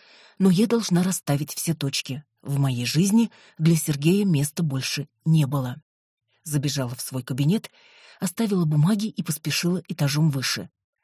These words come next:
Анфиса маялась в приёмной и смутилась при виде меня. «Здравствуйте, Алёна Владимировна». «Здравствуй», холодно ответила, хотя по-хорошему, при чём тут Анфиса, если Сергей Кобель?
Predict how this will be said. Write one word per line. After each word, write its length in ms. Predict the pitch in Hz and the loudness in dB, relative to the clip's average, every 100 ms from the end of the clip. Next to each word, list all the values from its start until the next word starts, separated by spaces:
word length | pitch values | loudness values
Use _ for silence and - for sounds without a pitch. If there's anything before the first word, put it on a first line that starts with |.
| _ _ - | _ _ -8
Анфиса 400 | 139 - 113 127 | -8 -6 -8 -6
маялась 500 | 123 120 113 113 - | -4 -4 -6 -8 -12
в 100 | - | -10
приёмной 540 | - 131 170 180 139 - - _ - | -6 0 2 4 2 -2 -20 _ -8
и 60 | |
смутилась 560 | - 190 190 147 117 - | -2 -2 -2 -4 -6 -6
при 140 | 147 | -6
виде 220 | 131 123 | -4 -2
меня. 360 | 139 143 131 143 _ _ _ _ _ _ _ | 0 0 0 -6 _ _ _ _ _ _ _
«Здравствуйте, 680 | - 214 208 165 - 151 - | -14 -8 -4 -4 -4 -8 -2
Алёна 280 | 160 160 156 | 0 2 2
Владимировна». 840 | 156 165 160 160 160 156 160 160 - _ _ _ _ _ | 2 0 2 2 2 2 0 0 -6 _ _ _ _ _
«Здравствуй», 720 | - 170 170 151 - 143 143 _ _ _ _ _ _ - | -12 -6 0 0 -2 -6 -6 _ _ _ _ _ _ -14
холодно 380 | 196 156 135 139 | -4 -2 0 -2
ответила, 440 | 143 180 - 143 | -2 -4 -4 -8
хотя 280 | 143 147 160 | -6 -8 -6
по-хорошему, 720 | 156 - 180 208 - 147 139 _ - | -8 -6 -6 -6 -4 -4 -4 _ -10
при 160 | 135 | -10
чём 200 | - 170 | -6 -8
тут 200 | 185 165 | -8 -6
Анфиса, 500 | 165 156 170 165 - - _ | -4 -4 -6 -10 -12 -14 _
если 320 | 156 143 143 - | -6 -4 -6 -10
Сергей 420 | - - 156 147 131 | -12 -4 -2 -2 -4
Кобель? 440 | 143 147 135 143 | -2 0 0 -2